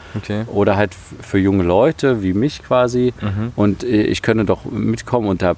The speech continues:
Speaker 2: quasi dann pennen und morgen früh dann zum Flughafen fahren.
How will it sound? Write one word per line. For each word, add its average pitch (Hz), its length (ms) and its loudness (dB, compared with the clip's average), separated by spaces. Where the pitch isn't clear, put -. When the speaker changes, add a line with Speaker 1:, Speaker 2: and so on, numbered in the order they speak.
Speaker 2:
quasi 87 360 -2
dann 85 200 -2
pennen 127 340 0
und 95 120 4
morgen 92 300 2
früh 107 280 2
dann 90 260 2
zum 87 220 -4
Flughafen 117 460 -2
fahren. 113 500 0